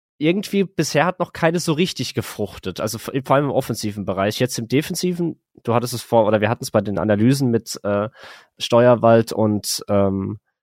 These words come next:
äh, nee, Ste-, Stegemann und, ähm,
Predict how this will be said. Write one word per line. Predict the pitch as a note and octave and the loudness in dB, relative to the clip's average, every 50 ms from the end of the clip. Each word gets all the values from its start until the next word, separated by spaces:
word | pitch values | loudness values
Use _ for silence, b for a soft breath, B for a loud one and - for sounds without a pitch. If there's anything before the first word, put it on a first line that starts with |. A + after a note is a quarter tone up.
| _ _ _ _ _ _ _ _ _ | _ _ _ _ _ _ _ _ _
äh, | A2 G2+ G2+ G2+ G2+ - | 2 4 4 4 4 4
nee, | B2+ C3+ B2 F#2 | 4 4 4 4
Ste-, | - - C#3 - - | 2 2 0 0 0
Stegemann | - - C3 C3+ B2 A2+ G#2 G#2 G#2 G2+ | 0 2 4 4 4 4 2 0 -2 -2
und, | - - A2 G#2+ G#2 G2+ - - - | -4 -4 -4 -4 -4 -6 -10 -10 -6
ähm, | - G#2 G2+ G2+ G2+ G2 F#2+ F#2 | -2 0 0 0 0 -2 -4 -6